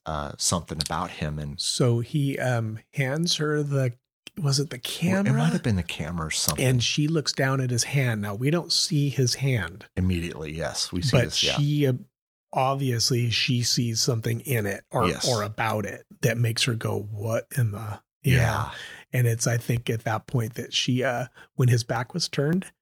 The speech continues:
Speaker 2: she gets the camera ready, and he turns and
Speaker 1: Yeah.
Speaker 2: he s-, she snaps
Speaker 1: She
Speaker 2: a
Speaker 1: starts
Speaker 2: picture.
Speaker 1: snaps, she starts snapping pictures, and of course,
Speaker 2: He's
Speaker 1: he freaks out. He, you know,
Speaker 2: "Why would you do that?"
Speaker 1: "Why would you do that?" And we,
Speaker 2: Yeah.
Speaker 1: we think at first it's, "Oh, well, he doesn't like his picture taken." Oh, no, no,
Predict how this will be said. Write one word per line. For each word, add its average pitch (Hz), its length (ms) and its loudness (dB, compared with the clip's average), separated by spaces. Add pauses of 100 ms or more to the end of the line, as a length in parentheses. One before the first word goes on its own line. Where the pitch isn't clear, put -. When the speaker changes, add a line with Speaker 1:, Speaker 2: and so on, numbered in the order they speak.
(380)
Speaker 2:
she - 300 0
gets 135 260 0
the 127 100 -2
camera 135 420 0
ready, 180 480 0 (140)
and 127 300 2
he 143 420 0
turns 151 440 2
and 131 200 2
Speaker 1:
Yeah. 156 240 -2
Speaker 2:
he 135 60 2
s-, - 280 0
she - 200 0
snaps 131 280 2
Speaker 1:
She 117 40 2
Speaker 2:
a 104 40 2
Speaker 1:
starts 95 240 2
Speaker 2:
picture. 107 120 2
Speaker 1:
snaps, 90 300 0
she 95 120 -4
starts 90 260 -2
snapping 82 420 -4
pictures, 80 440 -4
and 82 80 -4
of 80 60 -8
course, - 360 -6 (360)
Speaker 2:
He's - 260 -10 (360)
Speaker 1:
he 101 220 2
freaks 98 500 -4
out. 87 340 0
He, - 220 -12 (240)
you 107 180 2
know, 82 60 0
Speaker 2:
"Why - 80 2
would 156 200 0
you - 80 0
do - 200 -2
that?" - 340 0
Speaker 1:
"Why 107 140 2
would 107 160 0
you 101 60 0
do 104 100 0
that?" 160 100 2
And 98 120 0
we, 190 100 4
Speaker 2:
Yeah. 180 120 -2
Speaker 1:
we 220 120 2
think 233 200 -2
at 107 120 -2
first 113 400 -2
it's, - 180 -4
"Oh, 127 220 -4
well, 117 200 0
he 117 160 -2
doesn't 110 180 0
like 101 140 -2
his - 120 -10
picture 143 240 -4
taken." - 240 -6
Oh, 98 100 0
no, 80 160 -4
no, - 180 -16